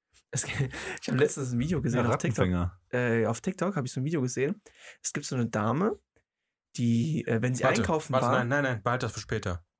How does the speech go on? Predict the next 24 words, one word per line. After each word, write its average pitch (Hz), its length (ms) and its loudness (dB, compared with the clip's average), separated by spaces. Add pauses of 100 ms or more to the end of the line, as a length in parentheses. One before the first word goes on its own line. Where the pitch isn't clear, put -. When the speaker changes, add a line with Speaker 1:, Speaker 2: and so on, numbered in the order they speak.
Speaker 1:
Das - 200 -2
kann 139 140 -4
ich 131 80 0
mir 127 60 2
nicht, 123 120 0
das 120 200 0
muss 151 120 0
ich - 80 -8
jetzt 135 140 -4
sagen. 135 180 4
Speaker 3:
Nein, 110 220 0 (800)
nein, 127 440 0
das 120 160 0
wird 143 100 -2
später 147 380 -2
richtig 143 320 -4
wichtig. 139 480 -4 (2500)
Speaker 1:
Hast - 200 -6
du - 40 -4
auch - 120 -4
gesehen, 135 240 0
das 117 120 -4
Video? 123 320 -4 (120)
Speaker 3:
Ja. 113 420 0